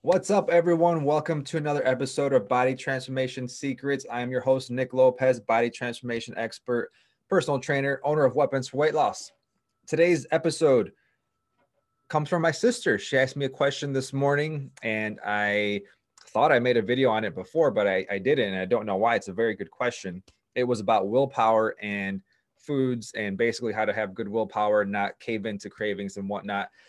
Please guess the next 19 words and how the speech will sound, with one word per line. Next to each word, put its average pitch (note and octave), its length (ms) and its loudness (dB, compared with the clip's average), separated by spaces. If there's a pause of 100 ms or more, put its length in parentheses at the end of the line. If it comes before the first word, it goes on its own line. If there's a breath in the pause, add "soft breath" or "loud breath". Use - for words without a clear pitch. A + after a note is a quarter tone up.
(180 soft breath)
So C3+ 240 2
that's A2 240 0
the G#2+ 80 -10
title A2 260 0
of G#2+ 60 -4
this B2 180 -2
episode. D3 540 2 (360)
Now, C#3+ 360 -2 (580)
how C#3 200 2
to C3+ 160 -2
have C3+ 180 4
willpower D3+ 720 2 (140)
to - 100 -14
not B2 320 -2
eat C3+ 260 -8
bad A2+ 360 2 (400 soft breath)
and G2 180 -8
cave A#2 240 -2
in A2+ 260 -4